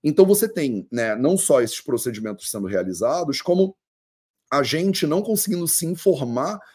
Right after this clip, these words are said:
adequadamente sobre esses procedimentos. Peguei um artigo aqui, por exemplo, da Sociedade Brasileira de Dermatologia, falando sobre mortes rela-, relacionadas à lipoaspiração no Brasil. E eles trazem números, né?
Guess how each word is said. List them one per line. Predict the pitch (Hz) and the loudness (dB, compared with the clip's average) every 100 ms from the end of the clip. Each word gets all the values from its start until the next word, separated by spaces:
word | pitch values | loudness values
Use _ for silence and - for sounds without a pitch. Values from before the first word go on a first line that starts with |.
| _ | _
adequadamente | 127 131 143 143 123 110 117 165 - 160 | -2 0 0 2 2 2 0 -4 -4 -2
sobre | - 156 214 147 | 2 4 4 4
esses | 117 - | 2 0
procedimentos. | - 104 104 95 95 80 67 - - _ _ _ _ _ - | -6 -6 -4 -4 -4 -6 -10 -16 -18 _ _ _ _ _ 4
Peguei | 165 131 160 | 4 6 6
um | 165 | 4
artigo | 160 - - 170 165 131 | 2 -2 -4 -2 4 4
aqui, | 131 139 | 4 0
por | 139 | 2
exemplo, | 110 139 160 147 | 2 0 -2 -2
da | 127 | -2
Sociedade | 139 - 131 123 131 127 | 0 0 0 2 0 2
Brasileira | 127 135 139 127 131 | 4 4 4 4 4
de | 104 | 2
Dermatologia, | 113 117 120 117 101 95 101 156 147 | -2 -2 -4 -2 -2 -2 -2 0 0
falando | - 147 160 | 0 -2 -2
sobre | 160 165 | -4 -4
mortes | 156 143 160 - | 0 0 -2 -4
rela-, | 139 139 135 139 | -2 0 0 -4
relacionadas | - 143 156 143 - 123 127 135 | 0 0 2 0 0 -4 -4 -2
à | 135 | -4
lipoaspiração | 131 139 135 143 131 - 135 | -2 -4 -4 -4 -4 -4 -4
no | 147 | 0
Brasil. | 156 175 127 131 135 - _ _ _ _ - | 0 0 0 0 0 -6 _ _ _ _ 0
E | 170 | 6
eles | 175 - | 6 6
trazem | 175 175 170 190 | 0 2 2 2
números, | 170 196 160 104 90 | 2 2 4 2 0
né? | 104 123 | -4 -6